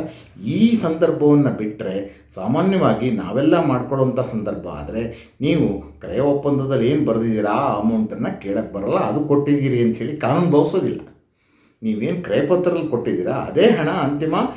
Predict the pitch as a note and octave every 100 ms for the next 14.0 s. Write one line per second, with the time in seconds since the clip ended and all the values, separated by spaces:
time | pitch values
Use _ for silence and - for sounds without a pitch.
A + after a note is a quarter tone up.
0 | - - - - G3 A3 F#3+ F#3 E3+ G#2+
1 | C3 - C#3+ A2 B2 E3 D3 A#2+ A#2+ G#2
2 | - - F#2 G2+ D#3+ - C#2 - - C#2+
3 | - - _ _ - D#3 - F#3 F3 F3
4 | - - E3+ - _ _ - - - E3+
5 | F3 F3+ F3 B2+ B2 C3+ - F#3+ - C#3
6 | B2+ - - D#3+ F#3+ D3 C#3+ - - C3+
7 | A3+ D4+ D4+ B3 A#3 A3 F#3+ - E3 D3+
8 | C#3 C#3 B2+ B2 A#2+ F#2+ - - - -
9 | - C#3 F3 F3 B2 - - - - F#3
10 | G3 G#2+ C#3 E3+ A2+ C#3+ D#3 D#3 F3 F3
11 | E3 - - C3+ D3+ D3 D3 C#3+ C#3+ D#3+
12 | F3 C#3+ C#3+ C3 A#2 B2+ D#3+ - A2 D#3+
13 | G3+ G#3 A#2+ B2+ D#3 C#3+ A#2+ B2 D3+ C3